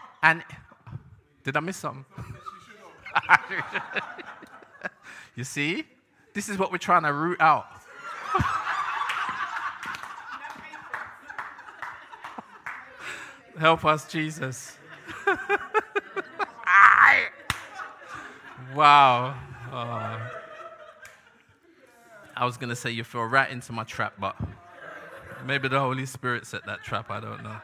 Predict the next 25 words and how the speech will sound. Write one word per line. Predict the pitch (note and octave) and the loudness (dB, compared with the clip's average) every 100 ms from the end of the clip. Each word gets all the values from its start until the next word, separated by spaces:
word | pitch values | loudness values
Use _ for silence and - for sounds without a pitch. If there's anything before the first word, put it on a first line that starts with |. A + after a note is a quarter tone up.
| - - - | -18 -20 8
For | A#3 | 10
all | A#3+ D#4 D#4 | 12 12 12
of | A#3+ | 12
us. | D3+ G2+ - - - - - - - - - - - | 10 8 -2 -14 -18 -20 -20 -18 -16 -14 -16 -16 0
I | C3+ | 6
lie? | D3+ E3 F#3+ - - | 8 8 4 -8 -2
I | D3 | 2
don't | F#3+ | 2
even | E3 E3 | 0 -2
know | D#3+ D#3 | 0 0
who | D#3+ D#3 | -2 -2
said | D3 C3 | -4 -4
it, | A2 | 0
but | A2+ G#2+ - - - - | 0 -2 -8 -20 -20 -6
you | |
know | A#2 | -4
what | C#3 | -2
I | |
mean? | C3+ | -4
For | - C#3 | -2 -2
all | E3+ F3 D#3+ | 4 6 6
of | B2 | 4
us. | G#2 - - - - _ _ _ - | -2 -4 -16 -18 -20 _ _ _ -6
Because | D3 G3 E3 - _ _ _ | -2 0 -2 -4 _ _ _
f-, | - | -14